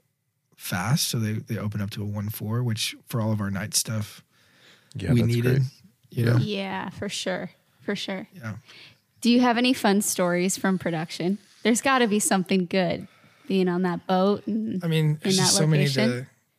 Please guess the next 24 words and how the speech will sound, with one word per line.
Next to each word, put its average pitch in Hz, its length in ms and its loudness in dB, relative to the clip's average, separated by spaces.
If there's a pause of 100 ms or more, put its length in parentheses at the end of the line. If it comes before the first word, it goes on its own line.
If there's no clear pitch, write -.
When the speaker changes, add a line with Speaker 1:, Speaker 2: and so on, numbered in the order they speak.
(320)
Speaker 1:
I, 143 160 -8 (180)
I, 170 260 2 (240)
I 160 60 0
s-, - 260 2 (380)
when 156 140 0
I 170 240 2 (600)
think 196 200 4
about 156 280 8
this 139 120 4
project, 131 400 2
like, 120 160 -2
the, 117 240 -2 (100)
the 123 80 0
biggest 123 460 2
thing, 123 400 0
the 123 80 -4
biggest 139 280 2
hurdle 143 680 4 (680)
and 139 180 2
the 135 60 2
biggest, 117 580 2
like, 107 560 -2 (1000)
um, 101 580 -2 (1160)
moment 113 540 0